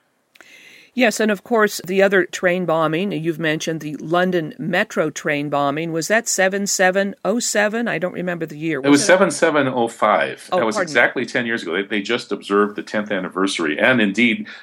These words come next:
Speaker 2: they staged a false flag in Tunisia targeting British citizens in order to remind the British people of the threat from Muslims associated with the trauma of seven seven.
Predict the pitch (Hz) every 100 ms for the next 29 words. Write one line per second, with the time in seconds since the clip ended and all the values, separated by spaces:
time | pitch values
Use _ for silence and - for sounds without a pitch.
0 | _ 104 101 95 98 104 - 117 110 107
1 | 104 - 98 95 - 98 92 - - 90
2 | 120 120 85 - 92 85 80 73 113 120
3 | - 95 82 - 82 87 87 90 87 -
4 | 85 78 90 139 143 - 90 82 - 76
5 | 78 78 90 98 107 - 85 - - 73
6 | 73 - 71 73 - - 82 - 113 117
7 | 104 85 80 73 76 - 76 90 82 82
8 | - - 71 71 - 69